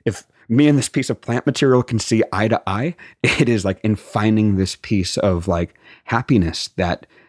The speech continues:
this is able to achieve in a spot that is previously forgotten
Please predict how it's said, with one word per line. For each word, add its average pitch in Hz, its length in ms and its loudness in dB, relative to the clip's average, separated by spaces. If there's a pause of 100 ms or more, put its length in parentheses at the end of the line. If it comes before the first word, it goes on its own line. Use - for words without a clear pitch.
(120)
this 107 180 -2
is 92 120 0
able 90 240 -2
to - 140 -4
achieve 87 420 0
in 85 80 -2
a 87 40 0
spot - 380 -2
that 107 100 0
is 92 180 -4
previously 107 600 -2
forgotten - 560 -10